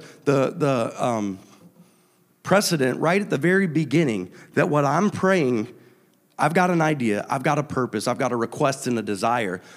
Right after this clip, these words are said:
but the most important thing that I want is thy will to be done. That changes the way that I look at my prayer, but that also changes the way that I look at the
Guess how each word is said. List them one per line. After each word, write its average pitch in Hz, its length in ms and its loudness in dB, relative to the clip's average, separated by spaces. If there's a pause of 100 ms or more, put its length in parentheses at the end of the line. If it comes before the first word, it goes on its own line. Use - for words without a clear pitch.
but 143 140 -2
the 151 80 2
most 185 360 2
important 170 540 0
thing 147 460 0 (240)
that 139 140 2
I 147 180 2
want 120 400 0
is 110 260 -4 (380)
thy 151 340 0
will 143 280 0
to - 120 -6
be 101 160 -4
done. 98 400 -4 (760)
That - 180 -4
changes 220 640 2
the 151 80 0
way 202 220 2
that 170 180 0
I 139 160 -2 (260)
look 170 320 2
at 165 80 -2
my 135 200 -4
prayer, 180 460 -2 (200)
but 170 140 -2
that 190 140 2
also 196 380 2
changes 160 460 0
the 143 80 -2
way 151 200 2
that 139 140 2
I 139 100 2
look 143 220 -2
at 127 140 -4
the 113 160 -4